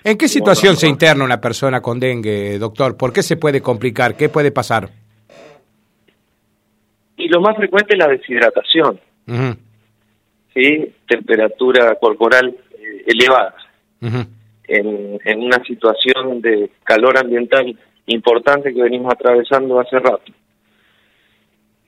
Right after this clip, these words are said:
Speaker 2: que se suma dolor abdominal y o náuseas y vómitos,
Speaker 1: Mm.
Speaker 2: el causal más importante de la internación es poder asegurar una adecuada hidratación del paciente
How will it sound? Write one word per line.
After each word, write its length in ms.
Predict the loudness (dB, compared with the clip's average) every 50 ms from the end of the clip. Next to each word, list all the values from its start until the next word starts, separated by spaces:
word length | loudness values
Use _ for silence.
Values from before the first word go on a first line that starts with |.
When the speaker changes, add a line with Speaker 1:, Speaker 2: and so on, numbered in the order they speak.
| _ _ _ _ _ _ _
Speaker 2:
que 180 | -2 0 0 0 -2
se 100 | -4 -2
suma 340 | 0 0 0 0 0 0
dolor 280 | 0 0 2 2 2 2
abdominal 600 | 2 2 2 2 2 0 0 2 2 2 0 -2 -8 -12 -14 -16 _ _ _ _ _ -4
y 220 | 0 2 2 4
o 180 | 4 2 0 -2 -8 _ _ _ _ _ _ _ _ _ _ _ -10
náuseas 540 | -8 -6 -4 -4 -6 -8 -8 -6 -6 -6 -8 _ _
y 120 | -6 -2 0
vómitos, 600 | 2 2 2 2 0 -4 -4 0 0 0 0 0 -2
Speaker 1:
Mm. 200 | -6 -4 -4 -4 -4 -6 -10 _ _ _ -4
Speaker 2:
el 120 | -4 -2 2
causal 440 | 2 2 2 2 0 0 0 2 2
más 140 | 0 -2 -2
importante 840 | -2 0 0 0 0 2 0 0 0 0 0 0 2 2 0 -2 _ _ _ _ _ _ _ _ _ _ _ _ _ -4
de 160 | -2 -2 -2
la 80 | -2
internación 540 | -2 0 0 0 2 0 -2 0 -2 0 0
es 100 | -2 -2
poder 320 | 0 2 2 4 4 2 2
asegurar 480 | 0 -2 -4 -2 0 2 4 4 2 2
una 180 | -2 -4 -4 -2
adecuada 680 | -2 -2 -2 0 2 4 4 4 4 4 2 0 -2 -6 _ -6
hidratación 640 | -2 0 2 2 2 2 2 -2 -2 -2 -4 -2 -2
del 140 | -2 -2 0
paciente 680 | 0 -2 -2 -2 -4 -4 -2 0 0 0 0 0 -2